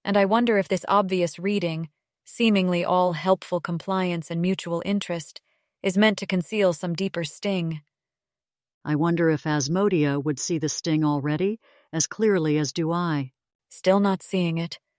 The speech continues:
Speaker 2: This act could have advanced Asmodeus's interests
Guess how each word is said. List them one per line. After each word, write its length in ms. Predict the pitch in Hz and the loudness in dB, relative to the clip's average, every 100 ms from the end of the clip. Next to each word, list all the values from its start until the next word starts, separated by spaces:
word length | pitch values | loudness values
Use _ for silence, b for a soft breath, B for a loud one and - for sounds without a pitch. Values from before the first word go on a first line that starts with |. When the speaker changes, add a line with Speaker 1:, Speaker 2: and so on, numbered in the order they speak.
| _ _ _ - | _ _ _ -4
Speaker 2:
This 260 | 196 320 - | 0 2 2
act 420 | 160 147 - - _ - | 2 2 -2 -16 _ -2
could 200 | 294 302 | 2 2
have 140 | 269 | 4
advanced 560 | 202 175 190 190 - - | 2 2 0 0 -4 -6
Asmodeus's 880 | 165 160 151 190 220 196 170 180 156 | -2 0 2 2 4 4 2 0 2
interests 680 | 226 240 160 143 - - | 2 2 0 0 -2 -6